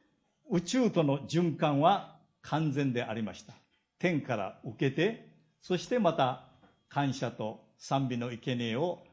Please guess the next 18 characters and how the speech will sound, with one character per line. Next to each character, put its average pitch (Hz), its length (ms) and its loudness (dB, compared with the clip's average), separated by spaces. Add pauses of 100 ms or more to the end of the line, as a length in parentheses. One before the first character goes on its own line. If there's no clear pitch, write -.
(140)
神 127 240 0
様 104 220 -4
に 98 100 -4
捧 107 320 -8
げ 107 80 -6
る 98 80 -8
と 95 120 -20
言 95 60 -18
っ - 40 -20
て、 - 160 -16 (680)
い 156 120 -4
た 220 140 8
だ 220 140 10
い 185 140 4
て 202 380 2 (340)
与 120 380 0
え 98 60 -4
る、 95 100 -12